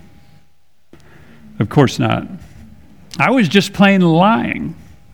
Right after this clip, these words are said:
to the professor. I was lying.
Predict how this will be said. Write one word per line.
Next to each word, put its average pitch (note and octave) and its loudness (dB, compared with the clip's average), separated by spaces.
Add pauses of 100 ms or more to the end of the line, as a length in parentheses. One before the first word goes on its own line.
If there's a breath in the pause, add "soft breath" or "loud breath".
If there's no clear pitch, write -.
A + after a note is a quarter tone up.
(140)
to E3+ 2
the C#3+ 4
professor. E3+ -6 (840 soft breath)
I C#3 0
was D3+ 0
lying. C#3 2